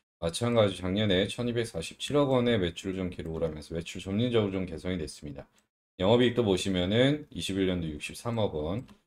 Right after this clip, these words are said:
이십이 년도에는 칠십구억 원으로 나오면서 개선. 마찬가지로 작년에 팔십사억 원의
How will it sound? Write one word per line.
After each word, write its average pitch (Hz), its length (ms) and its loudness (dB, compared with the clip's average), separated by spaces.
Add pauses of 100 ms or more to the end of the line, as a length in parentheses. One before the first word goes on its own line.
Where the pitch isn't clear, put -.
(180)
이십이 87 280 -2
년도에는 95 540 0
칠십구억 110 640 2
원으로 107 280 0
나오면서 85 440 -2
개선. 78 400 -8 (420)
마찬가지로 95 800 0
작년에 87 420 -4
팔십사억 107 640 -2
원의 107 420 4